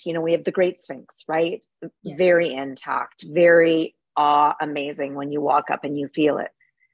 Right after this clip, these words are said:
Speaker 1: I'm gonna talk about that for a minute. So there's a left paw and a right paw on the Great Sphinx.
Speaker 2: Okay. Yep.
Speaker 1: So before I even went, I would go into meditation and they showed me that there was a library of information that has been stored,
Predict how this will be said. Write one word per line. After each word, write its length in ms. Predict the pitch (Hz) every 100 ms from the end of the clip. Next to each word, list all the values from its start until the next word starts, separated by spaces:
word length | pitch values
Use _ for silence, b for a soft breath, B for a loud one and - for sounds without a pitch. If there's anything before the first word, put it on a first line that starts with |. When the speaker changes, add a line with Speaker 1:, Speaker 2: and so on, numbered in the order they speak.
| _ -
Speaker 1:
I'm 80 | 185
gonna 160 | 226
talk 240 | 226 190 175
about 200 | 170 156
that 180 | 135
for 100 | -
a 40 | 139
minute. 340 | 135 139 -
So 180 | - 190
there's 180 | 180 170
a 40 |
left 300 | 175 202 - -
paw 240 | 180 151 143
and 80 | 151
a 80 |
right 300 | 135 143 156
paw 260 | - 139 139 -
on 120 | 135
the 80 | -
Great 300 | - - -
Sphinx. 400 | 220 226 175 180
Speaker 2:
Okay. 80 | - b b _
Yep. 140 | 196 190
Speaker 1:
So 300 | 226 208 202
before 720 | 226 220 - _ 240 254 277 269
I 180 | 226
even 420 | 220 196 175 175 165
went, 340 | 151 135 -
I 80 | 151
would 220 | 151 143
go 160 | 160 165
into 260 | 170 170
meditation 640 | 156 147 139 156 139 151 147
and 160 | 151
they 100 | 156
showed 400 | 151 - 196 190
me 140 | 165 143
that 160 | 143
there 120 | 147
was 120 | 147 151
a 80 |
library 840 | 147 170 185 185 156 107 - - - b b b -
of 160 | 165
information 640 | 180 170 175 170 160 - 151
that 100 | 147
has 140 | 143
been 200 | 156 147
stored, 720 | - - 180 165 151 143 160